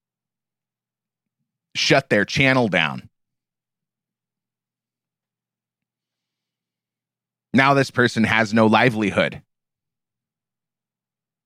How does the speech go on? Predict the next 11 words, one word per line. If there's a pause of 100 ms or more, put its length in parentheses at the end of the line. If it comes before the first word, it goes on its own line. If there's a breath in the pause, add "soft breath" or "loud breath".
(1900)
And
they
say,
"I
mean,
what
do
I
need
to
do?